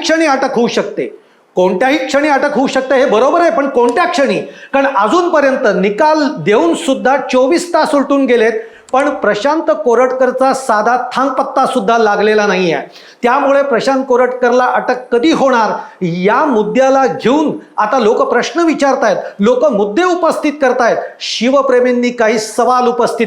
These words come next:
केलेले आहेत आणि हेच प्रश्न आम्ही तुमच्या समोर या व्हिडिओच्या माध्यमातून घेऊन येतोय. तेव्हा हा व्हिडिओ जर तुम्हाला आवडला तर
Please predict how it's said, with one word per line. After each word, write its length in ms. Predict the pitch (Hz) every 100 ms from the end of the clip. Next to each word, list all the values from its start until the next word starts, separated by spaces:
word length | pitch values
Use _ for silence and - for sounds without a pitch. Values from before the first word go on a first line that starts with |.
| -
केलेले 280 | 202 190 180
आहेत 100 | - - -
आणि 220 | 190 196 - -
हेच 280 | 262 320 -
प्रश्न 380 | 247 - 214 151 - - -
आम्ही 240 | 196 233 233 -
तुमच्या 400 | 220 226 302 269
समोर 380 | - 226 233 233
या 220 | 202 220
व्हिडिओच्या 480 | 165 185 233 233 214
माध्यमातून 580 | 185 180 214 214 214 208
घेऊन 360 | 139 160 254
येतोय. 300 | 226 226 214 226 - - - -
तेव्हा 220 | 214 233
हा 160 | 175 214
व्हिडिओ 360 | 170 202 320
जर 100 | 320 311
तुम्हाला 320 | 269 240 233 -
आवडला 460 | 180 226 233 247 247 - -
तर 60 | _